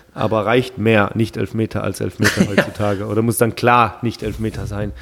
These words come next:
Speaker 1: Ich weiß,
Speaker 2: Ja.
Speaker 1: was du meinst, weil er halt <clears throat> ein hohes Risiko nimmt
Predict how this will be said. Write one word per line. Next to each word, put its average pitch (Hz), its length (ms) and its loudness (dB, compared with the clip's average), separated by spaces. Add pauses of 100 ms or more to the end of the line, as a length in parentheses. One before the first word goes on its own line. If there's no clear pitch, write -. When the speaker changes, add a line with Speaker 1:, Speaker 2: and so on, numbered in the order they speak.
(180)
Speaker 1:
Ich - 80 -12
weiß, 131 160 4
Speaker 2:
Ja. 165 60 2
Speaker 1:
was 139 100 0
du 139 80 0
meinst, 147 380 4
weil 143 120 4
er 139 60 6
halt 139 180 -2 (300)
<clears throat> - 320 -12
ein 156 480 2
hohes 147 240 2
Risiko 147 320 4
nimmt 139 280 2